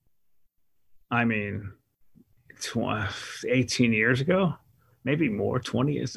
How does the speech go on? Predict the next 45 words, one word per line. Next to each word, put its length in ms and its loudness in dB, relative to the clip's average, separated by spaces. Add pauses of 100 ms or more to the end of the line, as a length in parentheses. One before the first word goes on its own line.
(100)
twenty 240 2
years 180 0
ago, 220 -4 (240)
maybe 180 0
close 380 4
to, 260 4 (140)
close 280 2
to, 200 2
for 120 -2
sure. 340 0 (800)
Eighteen, 340 4
nineteen, 300 2
twenty 260 4
years 200 4
ago, 120 6
something 280 4
like 140 2
that. 220 4
And 100 2
we 120 6
were 200 6
at 260 2
an 100 2
event, 440 2
and 480 2 (800)
she 140 -4
knew 180 4
me, 260 2
and 220 2
where 160 4
I 20 2
lived 280 4
at 60 4
the 80 -2
time 340 2
was 140 0
across 380 0
the 60 0
street 240 0
w-, 260 -2
from 200 0
where 180 2
she 300 2
had 360 0
lived 460 0